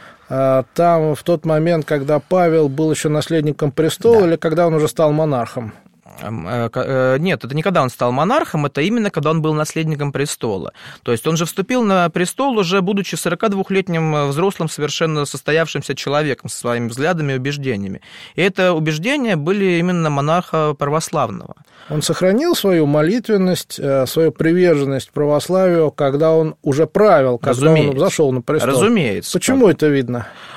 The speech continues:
Speaker 1: Из
Speaker 2: А
Speaker 1: чего
Speaker 2: вот.
Speaker 1: это можно увидеть?
Speaker 2: Ну, собственно говоря, он продолжал оставаться верным ц-, э, сыном церкви, он, э, то есть, п-, э, посещал церковь, ходил к исповеди, очевидные вещи, да?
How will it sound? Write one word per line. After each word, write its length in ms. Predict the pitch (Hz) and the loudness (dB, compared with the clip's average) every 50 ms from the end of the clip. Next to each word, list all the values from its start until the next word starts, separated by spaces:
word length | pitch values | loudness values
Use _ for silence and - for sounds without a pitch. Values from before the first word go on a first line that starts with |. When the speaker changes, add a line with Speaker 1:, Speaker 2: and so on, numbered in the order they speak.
| - 123 - | -16 -8 -6
Speaker 1:
Из 100 | 160 147 | -4 -2
Speaker 2:
А 80 | - - | 2 4
Speaker 1:
чего 120 | - 214 | 6 6
Speaker 2:
вот. 80 | 175 151 | 6 4
Speaker 1:
это 140 | - 147 | 4 2
можно 320 | 139 139 135 127 123 139 139 | -2 0 -2 -2 -2 -2 -2
увидеть? 280 | 131 127 120 120 117 - | 0 -2 -2 -2 -4 -4
Speaker 2:
Ну, 120 | 113 113 | -4 -4
собственно 440 | - - 147 143 - - 147 139 139 | -4 -4 -4 -4 -4 -6 -4 -4 -2
говоря, 580 | 135 139 143 151 151 151 147 143 139 135 123 - | -2 0 0 2 2 2 4 4 4 4 4 4
он 460 | - 147 143 135 131 127 123 123 123 - | 2 0 0 0 0 0 0 0 0 0
продолжал 640 | - 131 127 139 143 156 156 139 147 143 127 117 113 | -2 -2 0 2 2 2 2 2 2 2 4 2 2
оставаться 580 | 113 - - 131 131 135 127 117 - - 127 | -2 -2 -2 0 2 2 0 0 0 -4 -4
верным 400 | 117 123 123 117 110 110 110 110 | -2 0 0 0 0 -2 -4 -6
ц-, 140 | - - - | -6 -6 -6
э, 320 | 123 120 107 120 113 113 110 | -4 -2 -2 0 0 -2 -2
сыном 320 | - - 120 113 107 113 | -4 -6 -4 -4 -4 -6
церкви, 480 | - - 165 190 226 247 - - 147 139 | -2 0 0 2 2 0 -2 -2 -2 0
он, 320 | 131 127 127 120 117 113 | 2 2 2 0 0 -2
э, 380 | 113 113 110 110 107 107 104 104 | 0 0 0 0 -2 -2 -4 -6
то 120 | - 113 107 | -6 -4 -4
есть, 160 | 104 - - | -4 -6 -6
п-, 300 | - 117 113 110 113 110 | -4 -2 -2 0 0 -2
э, 40 | 104 | -2
посещал 600 | - - 117 - 131 120 - - 180 214 214 190 | -2 -4 -4 -4 -4 -6 -2 0 2 2 2 0
церковь, 360 | - - 165 156 151 - 127 | -2 -2 -4 -4 -2 -6 -8
ходил 320 | - - 120 117 117 113 107 | -6 -4 -4 -4 -2 -4 -4
к 80 | - | -4
исповеди, 360 | - 190 202 - - 139 127 127 | -4 -4 -4 -4 -4 -4 -4 -4
очевидные 540 | 123 - 147 143 143 123 110 110 110 107 | -4 -4 -4 -2 -2 -2 -2 -4 -4 -4
вещи, 360 | 101 98 - - - - 98 92 | -4 -4 -6 -8 -10 -12 -10 -4
да? 240 | 101 147 196 226 | -2 -2 -2 -2